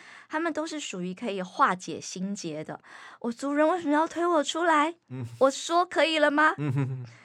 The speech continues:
Speaker 1: 我为什么会抽签抽到？
Speaker 2: 是。
Speaker 1: 随便啦。
Speaker 2: 是。
Speaker 1: 就是在那些过程中，可能有一些经历是我不能接受的，
Speaker 2: 对。
Speaker 1: 让我开心不起来，
Speaker 2: 对。
Speaker 1: 但我想要自己消化它，
Speaker 2: 嗯。
Speaker 1: 嗯，就可以有那种化解心结。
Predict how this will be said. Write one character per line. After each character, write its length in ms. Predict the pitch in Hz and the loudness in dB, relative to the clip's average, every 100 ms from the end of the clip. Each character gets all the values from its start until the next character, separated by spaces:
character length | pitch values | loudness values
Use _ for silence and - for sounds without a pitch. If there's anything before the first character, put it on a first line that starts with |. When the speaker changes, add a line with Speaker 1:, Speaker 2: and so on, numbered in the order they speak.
| - | -18
Speaker 1:
我 200 | - 233 | -2 2
为 60 | 277 | 2
什 120 | 330 | 2
么 60 | 285 | 2
会 120 | 311 | 0
抽 220 | 311 330 | 2 2
签 240 | 339 320 320 | 2 -2 -2
抽 180 | 311 | -2
到？ 220 | 320 330 - _ | 0 0 0 _
Speaker 2:
是。 100 | - | -6
Speaker 1:
随 120 | 175 | -4
便 200 | 180 220 | 0 0
啦。 180 | 180 - - - | 0 -4 -10 -14
Speaker 2:
是。 120 | 175 151 | -12 0
Speaker 1:
就 180 | 254 294 | 2 2
是 180 | 277 | 0
在 180 | 262 277 | 0 2
那 140 | 269 285 | 2 0
些 160 | 262 | 0
过 220 | 254 269 | 2 2
程 260 | 233 233 190 | 2 -2 -2
中， 240 | 196 202 190 | -2 -2 -4
可 140 | 208 | -2
能 160 | 190 196 | -2 -2
有 200 | 165 175 | -4 -6
一 80 | |
些 260 | 208 220 208 | -6 -4 -4
经 340 | 190 208 214 | -4 -6 -4
历 200 | 220 208 | -4 -6
是 360 | 185 - 220 - | -6 -6 -4 -4
我 120 | 185 175 | -6 -8
不 340 | - 226 214 | -6 -4 -4
能 280 | 196 160 175 | -4 -4 -6
接 260 | 175 180 | -4 -4
受 320 | 185 - 190 160 | -4 -2 -4 -4
的， 160 | 98 - | -12 -12
Speaker 2:
对。 100 | 87 - | -14 -10
Speaker 1:
让 160 | - 294 | -4 -2
我 80 | 196 | -2
开 160 | 220 | -6
心 160 | 226 226 | -10 -8
不 120 | 220 | -10
起 200 | 214 185 | -10 -10
来， 240 | 147 69 - - | -10 -12 -16 -16
Speaker 2:
对。 100 | - 170 | -16 -6
Speaker 1:
但 180 | 254 269 | -2 0
我 100 | 220 | 0
想 200 | 233 180 | -2 -2
要 160 | 196 196 | -2 -2
自 160 | 196 | -4
己 120 | 196 | -6
消 240 | 147 165 170 | -4 -4 -4
化 220 | 185 156 | -2 -4
它， 320 | - 127 135 - | -6 -14 -14 -12
Speaker 2:
嗯。 120 | 107 | -10
Speaker 1:
嗯， 180 | 180 185 - | -6 -6 -4
就 100 | 311 | -4
可 120 | 277 | -2
以 40 | |
有 120 | 202 185 | -4 -4
那 120 | 208 | -4
种 240 | 196 165 | -6 -8
化 300 | - 277 208 | -4 0 0
解 260 | 185 - 147 | -2 -10 -12
心 360 | - - 185 190 | -10 -8 -8 -8
结。 300 | 185 147 | -10 -12